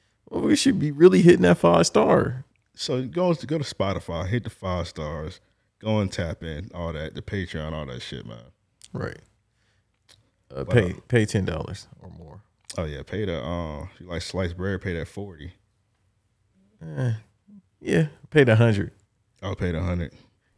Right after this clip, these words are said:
Speaker 2: You had paid a hundred one time once.
Speaker 1: Hey man, that's when E D D was good.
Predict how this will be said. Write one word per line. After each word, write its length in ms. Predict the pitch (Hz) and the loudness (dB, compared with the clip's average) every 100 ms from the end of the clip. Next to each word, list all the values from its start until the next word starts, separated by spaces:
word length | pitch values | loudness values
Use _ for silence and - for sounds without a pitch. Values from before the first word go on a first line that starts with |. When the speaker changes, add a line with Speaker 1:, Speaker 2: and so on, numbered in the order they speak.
| _ _ _ | _ _ _
Speaker 2:
You 180 | 120 175 | -6 -2
had 120 | 107 | -2
paid 200 | 98 80 | -2 -4
a 60 | 78 | -4
hundred 240 | 87 76 | -6 -6
one 140 | 73 - | -8 -10
time 260 | 73 73 | -12 -10
once. 220 | 80 71 - _ | -10 -12 -18 _
Speaker 1:
Hey 180 | 120 117 | 6 6
man, 320 | 110 107 107 | 6 4 2
that's 220 | 107 127 123 | 2 0 0
when 140 | 95 | -2
E 140 | 113 | 2
D 140 | 120 117 | 2 4
D 160 | 131 | 6
was 180 | 110 98 | 4 2
good. 500 | 101 123 120 90 - | 2 4 4 4 0